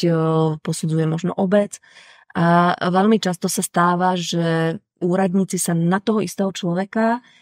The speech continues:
dívajú rôznou optikou. A tak jeden úradník ho môže zaradiť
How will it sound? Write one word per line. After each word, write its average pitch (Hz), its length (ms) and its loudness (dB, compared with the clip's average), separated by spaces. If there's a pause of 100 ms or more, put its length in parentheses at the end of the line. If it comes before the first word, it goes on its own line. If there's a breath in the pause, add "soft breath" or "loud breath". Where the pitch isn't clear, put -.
(140 soft breath)
dívajú 185 720 2
rôznou 180 480 0
optikou. 156 640 -6 (480 soft breath)
A - 80 -10
tak 175 160 0
jeden 185 320 4
úradník 180 640 2
ho 170 60 0
môže 170 500 0
zaradiť 165 500 -2